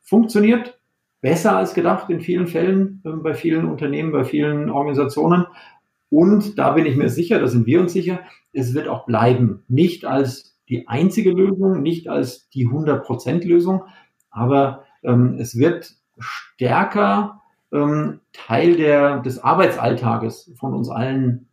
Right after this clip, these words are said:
bleiben, ähm, als wir uns vielleicht vor eben drei Monaten oder sechs Monaten uns vorstellen konnten. Und damit wird sich natürlich auch, ähm, die Arbeit wieder verändern.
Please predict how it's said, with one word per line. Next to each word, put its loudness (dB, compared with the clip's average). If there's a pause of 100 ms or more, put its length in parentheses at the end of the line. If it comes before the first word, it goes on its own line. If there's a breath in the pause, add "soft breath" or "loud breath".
(160)
bleiben, 0 (200 loud breath)
ähm, 0
als -2
wir 2
uns -2
vielleicht 0
vor 0
eben -2
drei -2
Monaten 0
oder 2
sechs -6
Monaten 0
uns -4
vorstellen -4
konnten. -8 (580 soft breath)
Und -2
damit 2 (640)
wird -2
sich -4
natürlich -2
auch, 0
ähm, 0
die -6
Arbeit 0
wieder -2
verändern. -2